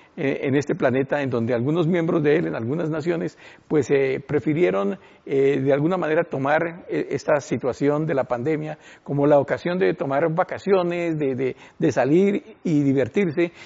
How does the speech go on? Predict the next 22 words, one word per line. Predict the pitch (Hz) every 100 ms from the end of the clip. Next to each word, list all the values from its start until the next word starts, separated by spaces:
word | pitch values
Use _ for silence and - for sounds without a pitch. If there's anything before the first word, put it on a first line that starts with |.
| -
y | -
también, | 147 170 240 180 120 - -
irresponsablemente, | 147 156 - 127 175 180 170 165 -
pues, | 147
no | 131
solamente | 147 156 151 151 147 143 151 - - -
atrajeron | 123 127 113 131 147 151
mal | 151 147
sobre | 147 143 127
sí | - 131 143 135 -
contaminación, | - 135 123 123 131 117 170
pero | 160 156
también | 131 123 139 165 - - -
eso | 175 180 190
la, | 147 139 -
la, | - 143 135
la | 135 135
expandieron | - - 139 123 139 190 156 151 - - -
a | 113 113
muchas | 120 139 156 139 139 -
otras | 135 131 135
personas. | - 131 123 143 113